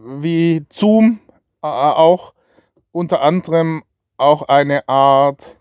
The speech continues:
Konferenzschaltungsplattform. Ja, deswegen über-, überlagern sich die Funktionalitäten oft. Und es ist ganz schwierig, da klare,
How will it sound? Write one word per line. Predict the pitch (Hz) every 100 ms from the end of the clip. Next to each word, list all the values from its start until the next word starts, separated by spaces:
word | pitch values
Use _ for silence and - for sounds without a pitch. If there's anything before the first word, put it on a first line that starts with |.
| _ _
Konferenzschaltungsplattform. | 170 143 156 151 202 247 139 127 131 127 - 120 120 - 110 107 104 104 _ _ _ _ _ _ -
Ja, | 170
deswegen | 180 185 196 190
über-, | 190 175 165 156 _
überlagern | 165 170 170 - - - _ _ _ _ 143 156 220 214 180
sich | - 156
die | - 147
Funktionalitäten | - 156 - 143 135 127 127 - 135 127 123 107
oft. | 110 113 - -
Und | 139
es | 139
ist | 165 -
ganz | 165 185
schwierig, | - 170 208 226 185
da | - 143
klare, | - 156 151 175 170 170